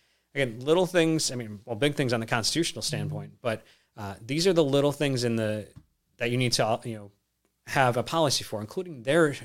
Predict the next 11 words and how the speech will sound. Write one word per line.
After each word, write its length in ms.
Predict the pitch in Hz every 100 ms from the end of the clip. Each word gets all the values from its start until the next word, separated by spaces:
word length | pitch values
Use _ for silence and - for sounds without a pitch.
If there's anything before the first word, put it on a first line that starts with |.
| -
their, 680 | 110 104 120 143 147 143 131
um, 420 | 110 107 101 98 - - -
personal 320 | - 151 143 113
effects 460 | - 95 - - -
when 120 | 113
you 60 |
bring 200 | 107 117
'em 100 | 107
in. 160 | 98 90 - _ _ _ _ _
You 160 | 123
know, 100 | 113